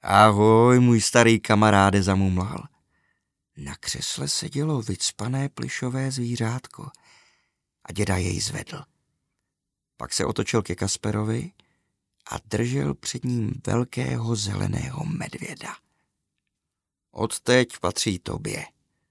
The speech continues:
Dědeček se na plyšového medvěda usmál. „Jmenuje se Midori Kuma, ale klidně mu můžeš říkat jen Kuma.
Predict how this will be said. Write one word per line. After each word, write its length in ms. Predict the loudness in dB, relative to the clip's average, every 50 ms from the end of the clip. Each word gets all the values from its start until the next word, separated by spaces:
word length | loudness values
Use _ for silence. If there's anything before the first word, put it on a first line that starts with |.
| _ _ _ _ _ _ _ _ -4
Dědeček 480 | 0 2 2 2 2 0 -2 -6 -4 -4
se 140 | -2 -2
na 100 | -2 -2
plyšového 500 | -2 -2 -2 0 2 2 4 4 4 4
medvěda 360 | 4 4 2 2 2 2 0 0
usmál. 520 | -2 -4 -6 -6 -6 -8 -8 -10 -12 -14 _ _ _ _ _ _ _ _ _ _ _ _ _ _ _ _ _ _ _ _ _ -6
„Jmenuje 360 | -4 0 2 4 4 4 4
se 240 | 2 2 2 2 2
Midori 520 | 2 2 2 2 4 4 6 6 4 4
Kuma, 440 | 2 -2 -4 -4 -4 -4 -6 -8 -12 _ _ _ _ _ _ _ _ _
ale 240 | -2 2 4 4 4
klidně 360 | 2 2 0 0 2 4 4
mu 120 | 4 4 4
můžeš 380 | 4 4 4 4 2 2 2
říkat 480 | 2 2 0 0 4 2 2 2 0 -6
jen 320 | -6 -4 -2 0 0 0
Kuma. 380 | 0 -2 -4 -4 -4 -4 -6